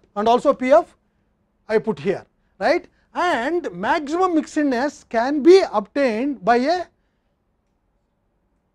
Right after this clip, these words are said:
wha-, what kind of fluid? Microfluid. can be obtained, right. But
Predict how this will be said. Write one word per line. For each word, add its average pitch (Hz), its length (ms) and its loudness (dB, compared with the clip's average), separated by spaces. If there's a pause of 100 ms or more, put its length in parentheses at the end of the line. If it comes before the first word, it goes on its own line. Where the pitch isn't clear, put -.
(280)
wha-, 214 200 -4 (200)
what 226 160 2
kind 233 140 2
of 202 100 0
fluid? 165 240 -6 (1040)
Microfluid. 226 520 -2 (840)
can 330 260 -2
be 320 80 8 (240)
obtained, 151 280 -10 (640)
right. 285 280 0 (220)
But 294 280 4